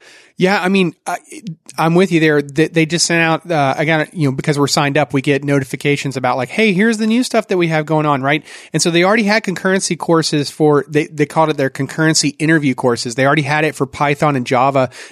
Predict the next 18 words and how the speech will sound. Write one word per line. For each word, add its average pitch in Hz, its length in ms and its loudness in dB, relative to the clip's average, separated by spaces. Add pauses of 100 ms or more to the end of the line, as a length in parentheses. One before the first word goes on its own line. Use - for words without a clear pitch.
and 127 100 0
now 139 160 0
they've 147 220 2
added 135 300 0
it 127 60 -4
on 131 200 2
for 131 120 -4
C 127 220 0
sharp. 131 320 0
So 127 140 -2
there's 120 240 0
the 123 80 -6
C 165 260 0
sharp 160 380 0
concurrency 147 640 0
for 139 120 0
senior 143 460 0
engineering 131 560 0